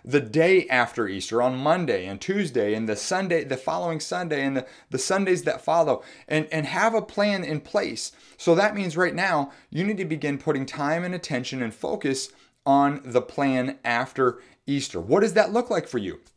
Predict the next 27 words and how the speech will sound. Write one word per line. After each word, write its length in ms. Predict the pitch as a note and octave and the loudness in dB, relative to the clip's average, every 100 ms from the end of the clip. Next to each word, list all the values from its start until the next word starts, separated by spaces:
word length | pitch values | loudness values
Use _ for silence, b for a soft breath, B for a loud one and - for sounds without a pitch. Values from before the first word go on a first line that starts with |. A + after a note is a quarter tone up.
| _ _ _ - - | _ _ _ -20 -6
Maybe 220 | A#2 C3+ | -2 0
it's 140 | C#3+ | -2
a 40 | D3 | -2
sermon 400 | - E3+ G3 G3 | -2 0 0 -2
series 400 | - C3+ G#2+ G2+ | 0 0 0 0
that's 160 | A2+ | -4
gonna 160 | - C#3 | 0 -2
hit 380 | - E3 - B B B B | 0 -2 -2 B B B B
people 480 | - F3 F3 F3 C#3 | -6 -4 2 2 4
where 320 | B2 D#3+ F#3 | 6 6 6
they're 300 | F3+ F3+ - | 4 0 2
at, 320 | B2 A2+ A#2 b b b | 4 4 2 b b b
uh, 220 | B2+ B2+ | 4 6
for, 460 | B2 - C#3 B2+ A#2 | 4 4 8 8 6
for 160 | - C#3 | 2 6
those 240 | E3+ E3+ | 6 6
who 120 | D#3 | 4
are 60 | B2+ | 4
new 260 | C3 E3+ | 4 2
to 80 | F#3+ | 2
the 120 | E3+ | 2
faith, 420 | E3 D#3+ D#3 D3+ - | 2 4 4 2 2
or 280 | C#3 B2 A#2 | 6 8 6
maybe 240 | E3 F3+ | 4 4
they're 120 | D3 | 2
not 180 | C#3+ D3+ | 2 0
even, 280 | C#3+ C#3 | 0 -2